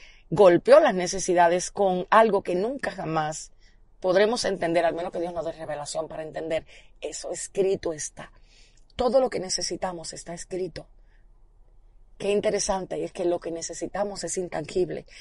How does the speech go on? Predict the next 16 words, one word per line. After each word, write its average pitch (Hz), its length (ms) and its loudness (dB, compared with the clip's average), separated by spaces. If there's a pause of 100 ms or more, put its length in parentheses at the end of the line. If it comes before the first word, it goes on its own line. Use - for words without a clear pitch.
(240)
y - 60 -8
muchas 170 260 -4
veces 185 220 -4
volvemos 170 800 -4
lo 165 160 -2
tangible 165 480 -2
en 151 80 -8
nuestras 151 280 -12
necesidades. 151 680 -10 (320)
Dios 294 540 4
te 160 160 -4
ayude 185 400 2
a 170 60 0
mirar 165 320 0
más 170 440 -4
allá - 260 -12